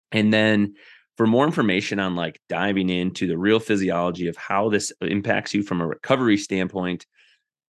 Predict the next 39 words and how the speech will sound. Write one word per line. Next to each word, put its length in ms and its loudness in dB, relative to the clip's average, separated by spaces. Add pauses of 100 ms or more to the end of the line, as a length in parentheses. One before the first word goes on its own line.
(320)
how 120 2
it 80 -2
can 80 0
affect 360 -2
your 80 -6
strength, 560 0
how 140 0
it 80 -4
can 120 -6 (100)
affect 360 -6
your 100 -6
endurance, 500 2
your 80 -12
power, 420 2
all 120 4
this 140 -4
stuff, 300 -4
'cause 120 -6
there 180 -2
are 140 2
some 160 -6
different 320 -6
effects 260 -6
on 160 0
that. 240 0 (560)
And 460 0 (100)
some 220 0
of 60 0
the 80 -2
timing 600 -2
that 180 -4
they 80 -4
went 200 -2
into 260 -6
on 120 -6
that 180 -8
Huberman 400 -2
podcast 720 -4
was, 460 -2